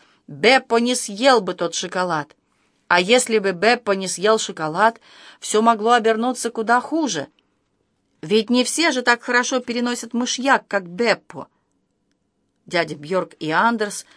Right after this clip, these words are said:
согласились с этим. "Великий Мумрик — особо достойная всяческого уважения", — сказал Бьорк,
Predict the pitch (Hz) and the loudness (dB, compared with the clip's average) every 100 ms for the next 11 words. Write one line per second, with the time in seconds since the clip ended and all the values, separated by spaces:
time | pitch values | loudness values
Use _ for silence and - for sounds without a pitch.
0 | _ - 233 190 156 165 151 147 - 151 | _ -8 0 0 0 -6 -6 -6 -4 -6
1 | 147 147 156 _ _ _ _ _ _ _ | -6 -12 -16 _ _ _ _ _ _ _
2 | - 131 143 175 254 - 220 214 247 277 | -18 -10 -2 2 2 2 0 2 2 4
3 | 277 254 - - - - - - 240 262 | 2 -2 -8 -20 -20 0 2 4 2 2
4 | 233 220 214 262 254 240 220 240 262 254 | 4 2 2 0 0 0 0 0 0 0
5 | 226 233 240 226 226 220 285 226 185 - | -8 -4 -2 2 0 2 -2 0 -2 -2
6 | 185 180 165 165 233 269 | -2 -2 -4 0 0 0